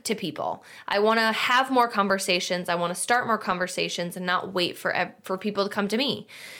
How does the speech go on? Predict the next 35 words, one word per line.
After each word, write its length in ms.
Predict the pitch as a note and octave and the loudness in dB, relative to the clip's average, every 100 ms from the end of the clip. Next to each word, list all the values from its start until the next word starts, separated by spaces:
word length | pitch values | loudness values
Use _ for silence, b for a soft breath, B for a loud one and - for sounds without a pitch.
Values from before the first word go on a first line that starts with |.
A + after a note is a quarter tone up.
| B | B
because 560 | - G3 G3+ F#3+ F#3 - _ _ _ _ _ | -6 0 2 2 0 -8 _ _ _ _ _
that's 180 | G3 B3 | -2 2
not 80 | B3 | 2
what 100 | A#3+ | 2
a 40 | |
leader 240 | B3 C#4+ | 2 2
does. 460 | C#4 F4 B3 - - | 2 2 2 0 -4
That's 300 | G3 F#3 F#3+ | -2 -2 0
not 120 | G#3+ | 2
how 120 | A#3 | 4
a 40 | A3 | 4
business 320 | G#3+ A3+ A3 | 4 2 -2
grows, 440 | G#3 A3+ G3 C#3+ | 2 6 6 4
by 140 | - F#3 | 2 0
just 220 | F#3 - | 0 0
sitting 340 | - G#3 G3+ G3 | 2 4 4 2
back 320 | F3+ F#3 - | 0 0 -4
and 240 | F3 E3+ | -6 -4
reacting 920 | F3 G3+ F#3+ D3+ G3 - C4+ D4 D#4 D#4 B B - | -2 2 4 2 -2 -4 -2 -2 -6 -10 B B -4
to 120 | G#3 | -2
people 340 | G#3 G3+ G#3 | -2 2 4
who 100 | G3 | 4
happen 380 | F3 F3 F#3 F3 | 2 0 0 -2
to 60 | F3 | -2
find 420 | - A#3+ A#3+ A#3 | 0 2 2 0
me, 300 | A#3+ A#3 A3+ | 0 0 0
to 100 | G3+ | -2
people 280 | G#3 F3+ F3 | -2 -2 -2
who 120 | E3 | -2
happen 380 | E3 F3 G3+ F#3+ | 0 0 0 2
to 60 | |
watch 260 | F#3 F#3+ F3+ | 2 0 -2
my 100 | F3+ | -4
stories. 540 | - F3+ F#3 G#3 A#3 B B B B - | -2 0 2 2 0 B B B B -12
That, 480 | F3 G3 G3+ A3 | -2 2 2 0